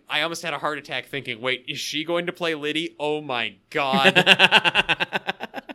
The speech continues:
Speaker 2: Um, well, let's go into a character actor corner for Janeane Garofalo.
Speaker 1: <sighs> Let's.
Speaker 2: Uh, I, okay, I'm gonna ask the question I always ask. Did you recognize this person?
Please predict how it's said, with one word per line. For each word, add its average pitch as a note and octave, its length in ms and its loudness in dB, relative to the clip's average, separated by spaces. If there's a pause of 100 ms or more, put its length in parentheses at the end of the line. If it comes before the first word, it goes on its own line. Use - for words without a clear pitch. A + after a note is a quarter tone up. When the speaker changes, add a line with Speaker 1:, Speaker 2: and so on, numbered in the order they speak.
(600)
Speaker 2:
Um, D#3+ 580 6
well, C4 200 12
let's C#4+ 160 0
go F#4+ 120 4
into D#4+ 140 6
a C4+ 60 6
character A3+ 360 8
actor F#3 200 6
corner F3+ 300 2
for D3 120 -2
Janeane C3 300 -2
Garofalo. A2 600 -2 (140)
Speaker 1:
<sighs> - 160 -18
Let's. C#3 560 4
Speaker 2:
Uh, D3+ 40 -16 (480)
I, F#3 380 8 (500)
okay, E3+ 320 8
I'm E3 140 6
gonna E3+ 140 6
ask E3+ 360 4 (140)
the D#3 140 0
question E3 340 4
I C#3+ 140 4
always D3 340 2
ask. A2+ 340 -4 (320)
Did D#3+ 160 -2
you F3 60 4
recognize A3+ 480 6
this B3+ 140 -2
person? C#4+ 460 -4